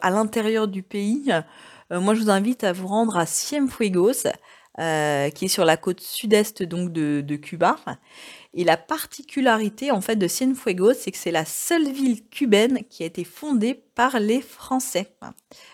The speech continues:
Euh, et oui, c'est, les Français, euh, ont mis, euh, ont mis quelques, quelques briques pour, euh,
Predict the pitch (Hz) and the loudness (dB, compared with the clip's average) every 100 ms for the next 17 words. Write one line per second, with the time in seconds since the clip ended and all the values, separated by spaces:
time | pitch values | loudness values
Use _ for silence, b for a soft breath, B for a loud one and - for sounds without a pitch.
0 | B 156 160 156 147 - 214 190 - 170 | B -6 -2 0 -2 -2 -2 -2 -4 -6
1 | 151 151 156 160 - 214 214 160 147 147 | -4 -6 -10 -6 0 2 4 2 0 -4
2 | B B B B 180 190 214 233 226 180 | B B B B -2 4 6 6 4 4
3 | 160 156 151 151 165 _ _ b b b | 2 0 -4 -8 -12 _ _ b b b
4 | b b 175 196 226 220 220 220 220 180 | b b -2 2 4 4 0 0 0 2
5 | 165 165 202 208 - 202 202 240 254 - | 2 0 -2 -2 -2 -2 0 0 0 0
6 | 170 160 - 220 220 185 160 151 143 | -2 -2 -6 -4 2 4 4 2 -2